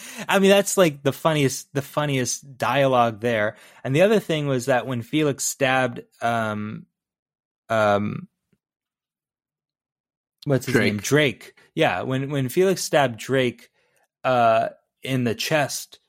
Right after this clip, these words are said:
Speaker 1: like, thirteen times with s-, different screwdrivers, that's hilarious.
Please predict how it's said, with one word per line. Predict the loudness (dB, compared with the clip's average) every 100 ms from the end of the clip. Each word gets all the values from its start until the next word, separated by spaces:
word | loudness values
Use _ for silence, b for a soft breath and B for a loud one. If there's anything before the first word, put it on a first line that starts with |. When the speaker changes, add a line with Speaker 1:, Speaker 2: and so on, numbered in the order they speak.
| _
Speaker 1:
like, | -6 -6 -6 _ -20
thirteen | -4 2 2 0 -4 -6 -4
times | -2 -2 -2 -4
with | -8
s-, | -10 -10
different | -4 -4 -4 -6
screwdrivers, | -8 -4 0 0 0 0 -2 -2 -6 -8 -12 b b
that's | -2 0 0 0
hilarious. | -2 2 2 0 -2 -8 -10 -12 -12 -16